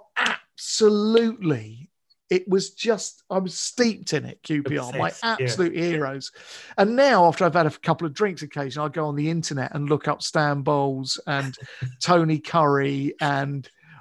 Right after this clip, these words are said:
Speaker 1: all the rest of them. You know, I'm sort of obsessed with those guys. You know, it's like your childhood heroes.
Speaker 2: Yeah.
Speaker 1: I mean, I work with, I've worked with all kinds of amazing actors, but if I meet a footballer from Q P R, it's so thrilling. You know, they're like <laughs> my absolute gods.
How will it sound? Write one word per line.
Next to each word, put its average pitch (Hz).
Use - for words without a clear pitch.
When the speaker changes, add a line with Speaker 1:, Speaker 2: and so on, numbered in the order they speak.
Speaker 1:
all 190
the 165
rest 170
of 170
them. 165
You 202
know, 165
I'm 196
sort 233
of 208
obsessed -
with 190
those 160
guys. 180
You 254
know, 294
it's 240
like 233
your 208
childhood 196
heroes. 170
Speaker 2:
Yeah. 160
Speaker 1:
I -
mean, 226
I 269
work 240
with, 180
I've 247
worked 302
with 285
all 320
kinds 320
of 175
amazing 196
actors, 196
but -
if -
I 220
meet 302
a 208
footballer 190
from 156
Q 175
P 160
R, 139
it's 277
so 247
thrilling. 185
You 190
know, 147
they're 175
like 185
<laughs> -
my 175
absolute 190
gods. 185